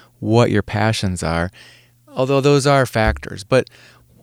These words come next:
how, what's your unique contribution? What's your voice in the world? How do you really make a difference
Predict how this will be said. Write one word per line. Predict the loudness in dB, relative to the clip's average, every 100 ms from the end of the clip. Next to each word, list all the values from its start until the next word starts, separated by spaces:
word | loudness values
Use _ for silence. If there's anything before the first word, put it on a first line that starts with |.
| -14
how, | -4 -2 -2 -4 -12
what's | -8 -2 -2 0
your | 0 0
unique | 0 0 2 0 -2 -12
contribution? | -4 -2 -2 -4 -4 -4 -6 -10 -12 -14 -6
What's | -2 0 0
your | 0 2 2
voice | 0 0 0 -2
in | -6
the | -6
world? | -6 -4 -4 -6 -12 _ _ -12
How | -4 0
do | 0
you | 0 0
really | 2 2 2
make | 0 -2
a | -6
difference | -2 -2 -2 -4 -4 -6 -8